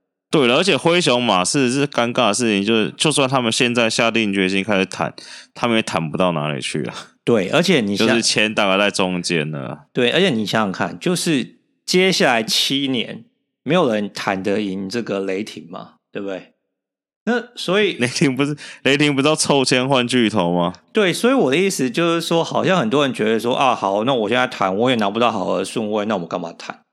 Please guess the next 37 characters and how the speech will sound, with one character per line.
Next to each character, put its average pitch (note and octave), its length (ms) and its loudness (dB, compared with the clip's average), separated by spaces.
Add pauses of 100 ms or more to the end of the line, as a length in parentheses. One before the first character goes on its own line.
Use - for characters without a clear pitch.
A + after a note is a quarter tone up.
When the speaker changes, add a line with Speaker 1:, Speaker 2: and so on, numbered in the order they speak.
(420)
Speaker 2:
就 A#3+ 220 0
会 A#3+ 260 0
变 G#3+ 320 0
成 A#2+ 260 -2
你 G#2+ 140 0
说 C#3+ 300 0
的， B2 160 2
就 C3+ 100 0
是 D3+ 60 -2
有 C#3 80 2
点 A2 120 0
不 - 140 -8
上 B2 260 -2
不 G#2+ 140 -4
下 A#2+ 140 0
的 G2+ 100 -2
尴 G2+ 340 -6
尬 F#2+ 280 -2
嘛。 A2 240 -8 (340)
就 D#3 140 -4
像 D3 380 -2 (120)
灰 C#3+ 260 2
熊， G2+ 300 -2
Speaker 1:
对。 E2 40 -18
Speaker 2:
好， F#2+ 480 -4
你 A2 120 -2
拼， C3+ 340 -2
拼 A#2+ 220 -4
不 A2+ 140 0
赢， F2 120 -6 (300)
你 D3 160 -2
谈， - 460 -6
拿 G2+ 100 0
不 A2 80 -4
到 A#2+ 100 4
好 F#2 200 -6
签 - 360 -8